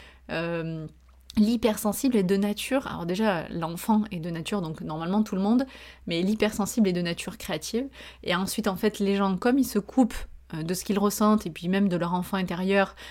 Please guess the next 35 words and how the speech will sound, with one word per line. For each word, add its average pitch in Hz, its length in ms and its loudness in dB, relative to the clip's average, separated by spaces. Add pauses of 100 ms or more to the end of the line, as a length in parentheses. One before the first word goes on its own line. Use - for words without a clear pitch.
(120)
bah 165 80 -4
donc 190 180 -2
ils - 20 -8
se - 120 -10
coupent 240 240 2
un 175 100 0
petit - 140 -6
peu 180 100 -4
de - 60 -6
cette - 140 -8
créativité. 175 680 -2
Et 165 60 0
comme 220 260 6
l'hypersensible 208 800 4 (100)
a 208 200 4
tendance 190 380 0
à 175 40 0
être - 160 -4 (260)
connecté 165 320 0
à 277 80 8
son 262 160 4
enfant 226 200 4
intérieur 202 460 2
quand, - 300 -8
euh, 160 200 0
quand 180 180 0
tout 233 160 0
fonctionne, 208 500 4
quand 208 80 -4
tous - 140 -4
les 190 80 2
voyants 185 240 2
sont 185 200 -4
au 180 80 2
vert, 214 240 4